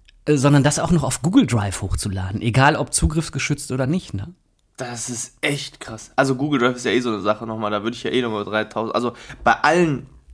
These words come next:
Speaker 2: Drives muss man sich ja wirklich überlegen, was, äh, lad ich da hoch und, ähm, vor allen Dingen, wem gebe ich was frei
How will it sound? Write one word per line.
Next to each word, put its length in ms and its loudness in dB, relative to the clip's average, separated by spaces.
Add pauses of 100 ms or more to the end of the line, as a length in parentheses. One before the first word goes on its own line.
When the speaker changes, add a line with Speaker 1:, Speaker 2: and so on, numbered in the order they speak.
(120)
Speaker 2:
Drives 340 2
muss 140 -6
man 160 -6
sich 180 -8
ja 120 -4
wirklich 280 -6
überlegen, 580 -2 (1200)
was, 360 0
äh, 360 0
lad 300 0
ich 140 -8
da 200 -4
hoch 380 -2
und, 380 -4
ähm, 320 -6 (1400)
vor 120 -4
allen 100 -2
Dingen, 200 -4
wem 240 2
gebe 180 0
ich 120 -8
was 160 -10
frei 440 0